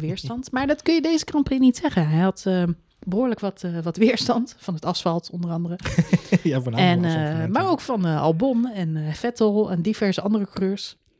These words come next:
Speaker 2: Eh, waar, ja, waar die toch soms geduld moest hebben, soms een beetje, eh, risico moest nemen. Eh, ja, en ook met zijn bandenstrategie gewoon weer laten zien dat hij, eh, slim, slim nadenkt.
Speaker 1: Ja.
Speaker 2: Eh, verstandig dat ding naar huis rijdt.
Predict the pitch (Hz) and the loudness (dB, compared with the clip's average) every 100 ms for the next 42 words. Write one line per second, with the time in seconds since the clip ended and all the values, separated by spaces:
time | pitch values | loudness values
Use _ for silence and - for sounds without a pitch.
0 | _ - 180 170 170 165 226 254 294 208 | _ -4 -2 0 0 -2 -6 -2 2 2
1 | 160 190 190 208 - - - 233 - 175 | 0 -2 -2 -2 -4 -4 -2 0 2 4
2 | 233 233 208 - 208 196 202 233 208 190 | 4 2 -2 0 2 2 0 -2 -2 -2
3 | 180 170 170 160 160 - - _ _ _ | -2 -4 -4 -4 -4 -8 -18 _ _ _
4 | _ 185 160 156 233 262 247 220 214 208 | _ -2 0 2 2 2 2 2 0 -2
5 | 202 214 240 - 202 185 180 175 170 - | -2 -4 -8 -12 -6 -2 0 0 -2 -4
6 | 262 214 185 196 196 185 175 170 165 226 | -4 -4 -2 -2 -4 -4 -2 -2 -2 -4
7 | 233 - 175 - 165 - - _ _ _ | -4 -6 -12 -8 -8 -8 -14 _ _ _
8 | _ _ - 196 185 175 170 - - 175 | _ _ -4 0 0 0 -2 -2 -4 -2
9 | 170 165 170 160 156 156 160 - 226 165 | -2 -4 -4 -4 -4 -4 -4 -2 0 -2
10 | - - 220 208 202 196 185 185 - _ | -6 -4 2 2 2 0 0 -2 -6 _
11 | _ _ _ _ _ 143 165 - _ - | _ _ _ _ _ 0 0 -6 _ -4
12 | 175 165 160 - 226 220 185 185 170 185 | -2 -2 -4 -8 -4 -4 -2 -2 -2 -2
13 | 170 175 170 165 160 165 - | 0 0 -2 -2 -2 -6 -12